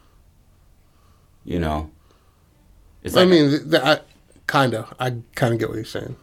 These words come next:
Speaker 2: but yeah.
Speaker 1: Yeah, it's just like, he's just like, "Listen to what I'm saying," and she's like, "You're not talking to me. You're giving me direction, but you're not talking to me."
Speaker 2: I mean, w-,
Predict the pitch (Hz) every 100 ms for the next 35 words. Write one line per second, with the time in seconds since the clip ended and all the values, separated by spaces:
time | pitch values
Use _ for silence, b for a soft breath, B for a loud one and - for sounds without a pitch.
0 | - 113 110 - 123 104 104 113 107 104
1 | 95 123 113 107 104 87 - b b _
2 | 110 131 139 123 107 107 98 95 120 123
3 | 117 98 90 101 85 78 71 - _ _
4 | _ _ _ _ _ _ _ _ _ _
5 | - 104 107 80 110 110 - 82 76 73
6 | - _ _ _ _ _ - 95 98 98
7 | 101 92 85 78 107 - 92 85 85 95
8 | - 85 98 - 80 80 82 - - 175
9 | 165 151 151 160 160 139